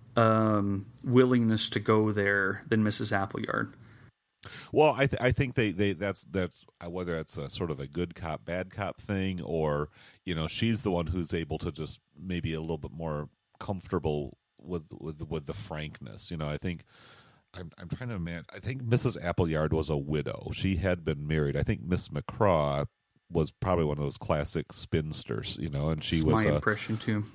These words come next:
Speaker 2: Yeah, she, she was a woman of, of scientific and mathematical temperament, so she, she's not your traditional feminine type who's born to be somebody's wife. You know, she's not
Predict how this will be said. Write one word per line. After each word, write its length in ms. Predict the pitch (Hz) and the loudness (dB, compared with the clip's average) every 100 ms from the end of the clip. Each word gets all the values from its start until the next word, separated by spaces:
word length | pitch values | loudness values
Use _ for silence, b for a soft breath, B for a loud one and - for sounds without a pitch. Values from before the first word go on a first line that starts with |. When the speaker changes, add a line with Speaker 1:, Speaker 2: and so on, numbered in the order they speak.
| - | 0
Speaker 2:
Yeah, 160 | 85 | 2
she, 220 | 71 - - | 2 0 2
she 220 | - 95 | 6 6
was 160 | 90 | 6
a 40 | 87 | 4
woman 600 | 78 82 82 82 80 78 | 6 4 6 4 2 -2
of, 420 | - 73 71 64 - | -2 0 0 -2 -4
of 160 | 73 | -4
scientific 880 | - - 87 90 90 101 - 92 - | -2 0 2 2 2 -2 2 0 0
and 160 | 73 73 | -4 0
mathematical 720 | 76 - 76 78 82 - 87 | -2 0 0 2 0 0 -4
temperament, 640 | - 90 87 95 85 90 - | -2 -4 0 0 2 -2 0
so 360 | 82 76 76 B B B B | 2 4 2 B B B B
she, 220 | 104 - | 0 0
she's 280 | - 98 82 | 0 0 2
not 200 | 95 92 - | 0 0 0
your 140 | 85 | -2
traditional 960 | - 85 82 80 78 80 78 76 76 - _ _ _ _ _ _ _ - | 0 -2 -2 -2 -4 -2 0 0 -2 -8 _ _ _ _ _ _ _ -20
feminine 880 | - 104 90 85 80 78 78 76 - | -4 0 2 2 2 0 -2 -8 -6
type 480 | - 87 78 78 - - | -6 -2 -2 -4 -6 -8
who's 460 | - 80 76 73 - _ _ - - _ | -2 0 0 -2 -10 _ _ -20 -20 _
born 300 | 101 92 87 | 2 2 2
to 80 | 82 | -2
be 140 | 80 78 | -4 -4
somebody's 500 | 85 73 69 69 76 | -4 -4 -4 -6 -6
wife. 420 | 64 57 - - | -8 -12 -14 -12
You 80 | 69 | -10
know, 80 | |
she's 260 | 67 78 73 | -6 -8 -4
not 200 | 78 71 | -6 -6